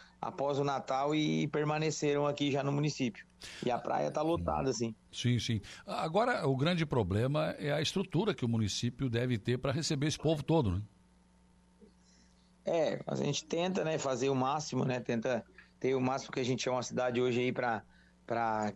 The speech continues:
Speaker 1: entre quinze e vinte mil habitantes, né? Então, assim, tan-, tanto água quanto luz, né? É, isso tudo a gente mais ou menos modela pra esse, pra esse público. Também se prepara, né, pra temporada,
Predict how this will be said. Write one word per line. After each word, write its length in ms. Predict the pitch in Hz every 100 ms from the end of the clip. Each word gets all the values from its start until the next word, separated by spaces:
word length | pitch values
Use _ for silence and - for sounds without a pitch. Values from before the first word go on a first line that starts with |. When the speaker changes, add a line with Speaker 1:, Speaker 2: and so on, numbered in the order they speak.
| -
Speaker 1:
entre 560 | 120 113 127 113 98 - -
quinze 380 | - 139 117
e 20 | 120
vinte 320 | 127 120 117
mil 440 | 123 127 123 104 - - - - -
habitantes, 680 | 143 135 127 127 147 170 -
né? 180 | 131
Então, 240 | 123 104 127
assim, 400 | 117 127 120 104 - - - -
tan-, 160 | 120
tanto 320 | 120 143 123 127
água 500 | 127 139 135 123 113
quanto 320 | - 120 127
luz, 460 | 117 127 143 123
né? 440 | 120 127 135 120 113 -
É, 260 | 131 120 127
isso 240 | 120 -
tudo 160 | - 143
a 40 |
gente 460 | 139 127 143 143 139 _ - -
mais 200 | 120 120
ou 60 |
menos 300 | 127 131 139
modela 540 | 139 139 131 127 131 135
pra 200 | 135 135
esse, 540 | 135 - 135 135 127 - - -
pra 120 | - 127
esse 160 | 165
público. 320 | 147 147 127
Também 200 | - 196
se 140 | 233 196
prepara, 540 | 214 190 170 170 160
né, 120 | 143
pra 160 | 143 139
temporada, 680 | 135 123 127 127 139 156